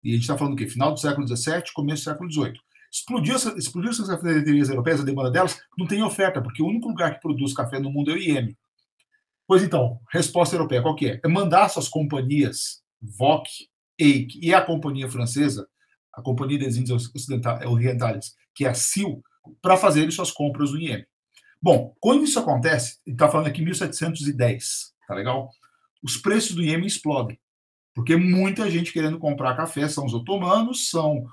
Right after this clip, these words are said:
os europeus, e só um lugar no mundo produzindo. O que que os europeus vão fazer? O que que esses poderes vão fazer? Vão fazer uma, uma coisa também, uma história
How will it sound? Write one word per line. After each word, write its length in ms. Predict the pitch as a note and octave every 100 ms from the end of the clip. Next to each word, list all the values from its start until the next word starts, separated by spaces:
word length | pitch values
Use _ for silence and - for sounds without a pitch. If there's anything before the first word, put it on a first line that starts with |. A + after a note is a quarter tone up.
| _
os 200 | D3+ B2+
europeus, 580 | D3 E3 E3 E3 A#3 -
e 60 | B3+
só 240 | - A3+
um 100 | C#4
lugar 220 | A3+ A3+
no 120 | A3
mundo 180 | F#3+ G3+
produzindo. 500 | G3+ G3+ A3 F3 A#2+
O 40 | - _ _ _ - _ _ _
que 120 | - C4
que 120 | C#4
os 80 | A3 G3+
europeus 280 | - F3+ D3
vão 120 | D3 _
fazer? 180 | A#2+ A#2
O 60 | - _
que 80 | F#3
que 40 |
esses 120 | -
poderes 280 | - E3 D#3+ - _
vão 180 | C#3+ C3+
fazer? 320 | B2+ A#2 - _ _ -
Vão 100 | E3
fazer 160 | E3+
uma, 120 | F#3 E3+ -
uma 160 | D#3 C#3+
coisa 220 | D#3 D#3+
também, 200 | D3+ D3+
uma 80 | -
história 320 | - D3+ D3